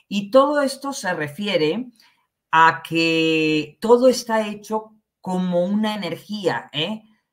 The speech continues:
Todas las cosas que te rodean, incluso tus pensamientos y tus emociones,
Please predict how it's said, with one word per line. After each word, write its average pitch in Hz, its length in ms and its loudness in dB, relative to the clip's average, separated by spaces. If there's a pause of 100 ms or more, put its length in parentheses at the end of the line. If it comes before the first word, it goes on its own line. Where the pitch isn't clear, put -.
(160)
Todas 247 440 6
las 139 200 -6
cosas 185 460 -8
que 147 120 -8
te 139 140 -8
rodean, 147 540 -2
incluso 175 580 -4
tus 143 180 -12
pensamientos 143 880 -8
y 135 80 -8
tus 135 220 -10
emociones, 131 840 -2